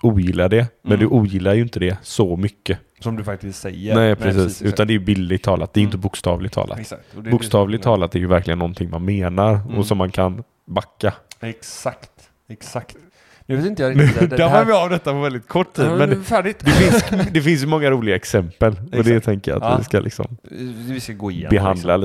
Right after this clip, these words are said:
Speaker 1: lite.
Speaker 2: Exakt. Och det, så här, och det är väl det, och det är väl lite grann det som är skillnaden, typ så här, det här blir ju en liten back to school special, men jag vet inte riktigt vem vi riktar oss åt. För jag vet inte riktigt vilka det är som har problem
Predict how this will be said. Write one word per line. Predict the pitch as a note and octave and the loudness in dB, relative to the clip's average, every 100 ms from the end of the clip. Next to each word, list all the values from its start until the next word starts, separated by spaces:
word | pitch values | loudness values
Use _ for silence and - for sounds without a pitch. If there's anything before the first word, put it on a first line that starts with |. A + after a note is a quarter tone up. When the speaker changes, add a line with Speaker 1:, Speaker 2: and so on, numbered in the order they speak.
| G2 | -2
Speaker 1:
lite. | - | -6
Speaker 2:
Exakt. | - - - | -8 -12 -12
Och | - A#2+ | -10 -6
det, | G#2+ | -6
så | - | -4
här, | A#2+ | -4
och | A#2 | -4
det | B2 | -6
är | |
väl | C3 | -4
det, | C3 A#2+ | -4 -2
och | B2 | -4
det | A#2+ | -4
är | |
väl | B2 | -8
lite | A#2+ B2 | -8 -8
grann | B2 | -8
det | A#2+ | -8
som | G#2+ | -12
är | |
skillnaden, | A2+ A2 A2+ | -12 -8 -8
typ | G2 | -10
så | G2+ | -12
här, | |
det | G#2 | -8
här | B2+ | -8
blir | A#2 | -8
ju | G#2+ | -12
en | G2+ | -14
liten | G2 G2+ | -14 -12
back | G2 F#2+ | -12 -14
to | - | -16
school | G2+ | -14
special, | - F#2+ A#2 A#2 _ _ | -14 -10 -10 -10 _ _
men | - | -12
jag | A2+ | -10
vet | A#2+ | -10
inte | A#2+ | -10
riktigt | A#2+ A#2+ G#2 | -10 -12 -10
vem | A2+ G#2+ G2 F#2 | -10 -10 -12 -14
vi | G2+ | -12
riktar | A2+ - - E2 | -12 -14 -14 -14
oss | E2+ - | -14 -14
åt. | D#3+ - - _ - _ | -8 -8 -10 _ -20 _
För | - | -12
jag | A#2+ | -10
vet | C3+ | -10
inte | B2 | -10
riktigt | A#2 A2+ | -12 -14
vilka | G#2+ A2 G2+ G#2+ | -14 -14 -14 -12
det | A2 | -8
är | G#2+ F#2+ | -6 -6
som | - G2 | -10 -12
har | F#2 | -12
problem | F#2+ G#2+ C3+ G2 | -14 -14 -12 -12